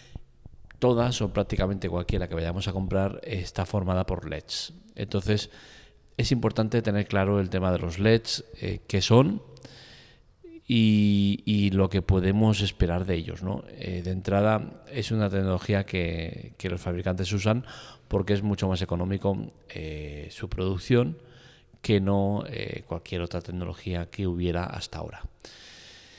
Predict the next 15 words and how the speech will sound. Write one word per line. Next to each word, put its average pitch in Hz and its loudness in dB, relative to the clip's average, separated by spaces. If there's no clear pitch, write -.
La 101 2
cantidad 117 6
de 147 6
leds, 143 4
eh, 90 -6
en 98 -6
una 113 0
pantalla, 113 0
pues 107 -6
para 98 -4
que 95 -8
os 87 -6
hagáis 98 -2
una 113 0
idea, 107 0